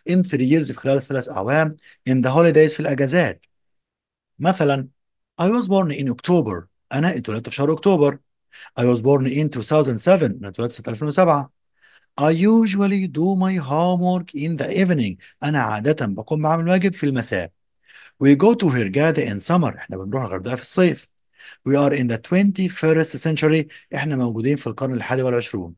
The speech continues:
My uncle will travel in three weeks، عمي سوف ي-، يسافر في خلال ثلاثة أسابيع. نكمل، ناخد حرف الجر التاني on.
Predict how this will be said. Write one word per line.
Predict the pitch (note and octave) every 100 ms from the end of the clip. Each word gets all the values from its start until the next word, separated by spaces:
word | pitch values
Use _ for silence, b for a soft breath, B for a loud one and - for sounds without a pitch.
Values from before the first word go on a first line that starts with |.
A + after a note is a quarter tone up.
| _ _ _ _ B B B -
My | D#3
uncle | - F#3+ A3 A3 A3+ b b -
will | C3+ F3+ G3+ G3 - _ _ -
travel | F#3 F#3+ E3 A#2+ F2+ - _ _ -
in | D3+ D3+
three | - D3+ D#3
weeks، | D#3+ A#2 -
عمي | A#2+ D#3+ E3+
سوف | C#3+ A2+ -
ي-، | A2 A2 B2+ A2 A2 G#2+
يسافر | A2+ G#2+ G2+ D3+ F3 F#3 G#3 G#3+ G#3 _ _ _
في | -
خلال | G#2+ B2 C3 C#3+
ثلاثة | - A#2+ A#2+ B2 B2+ -
أسابيع. | - C3 F2+ - _ _ _ _ _ _ _ _ _ -
نكمل، | G#2+ B2 D3+ G#3+ G#3+ _ _ _
ناخد | A#2+ G#2+
حرف | - A2
الجر | G#2 A#2
التاني | A2+ C3 C#3 D#3
on. | D3 D3 F#3+